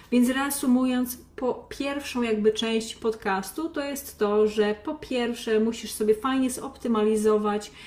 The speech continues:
swoją głowę z ciałem, z serduchem, nie? Żebyś miała wartości i później zachowywała się w kierunku tych wartości. Po drugie, to jest to, że potrzebujesz dać sobie kolejną szansę i w to uwierzyć, że ty to osiągniesz tym razem.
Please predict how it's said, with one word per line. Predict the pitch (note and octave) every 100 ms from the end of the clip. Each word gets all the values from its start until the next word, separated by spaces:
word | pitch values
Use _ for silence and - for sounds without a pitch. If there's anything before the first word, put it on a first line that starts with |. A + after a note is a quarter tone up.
| - -
swoją | - - A3+ G#3 F#3+ G3
głowę | G#3+ B3 C4+ B3+ B3 B3 A#3+ A#3+ C4 A#3
z | -
ciałem, | - - A3+ A3+ A3 A3
z | A3
serduchem, | - A3 G#3+ G#3+ G#3+ - A3+
nie? | A3+ C4 C#4
Żebyś | B3+ A#3+ A#3
miała | A3+ G3+ G3+
wartości | A#3+ C#4 - A#3+ A#3+ - A#3 A3 - - -
i | D4
później | D4+ D4 C4+ B3 - - _
zachowywała | A#3 B3 C4+ B3+ A3+ G#3+ G#3+ G#3+ G#3
się | -
w | G#3+
kierunku | - G#3 G3+ G#3
tych | - G3
wartości. | G3 G3 G3+ G3 - - - - - - - -
Po | D4+
drugie, | C4+ C#4+ C4+ C4 C4
to | A#3+
jest | A#3
to, | -
że | B3 B3+
potrzebujesz | C4+ C4 - A3 A#3 A3+ G#3+
dać | A3 A3
sobie | A3 G#3
kolejną | G#3+ G#3+ G#3+ G#3+
szansę | G#3+ G#3+ G#3 G#3+ A3+
i | - A#3
w | -
to | A3+
uwierzyć, | A3 G#3+ G3+ A3 A#3 A3 F#3+ F3+
że | G3
ty | G#3+
to | A3
osiągniesz | G#3+ G#3+ B3 A#3+ A3+ F#3 -
tym | G3+ F#3+
razem. | F#3 G3 -